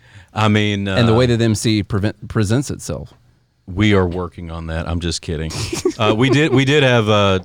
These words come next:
Speaker 1: Charles Byrd, one of our delegates from California, who kinda, like, from fifty yards, if you squint, he kinda looks like David Duke. And he got that a lot at the convention. That was funny.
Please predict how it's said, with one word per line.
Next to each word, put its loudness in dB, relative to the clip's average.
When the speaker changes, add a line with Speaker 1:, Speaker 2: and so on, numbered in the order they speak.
Speaker 1:
Charles -4
Byrd, 2
one 0
of 0
our 2
delegates -8
from -16
California, -2
who -4
kinda, -6
like, -2
from 0
fifty -2
yards, 2
if -8
you 0
squint, -2
he 0
kinda -2
looks -4
like -2
David 0
Duke. -2
And -2
he -2
got -2
that 0
a 0
lot -2
at -4
the -10
convention. 0
That -6
was -8
funny. 2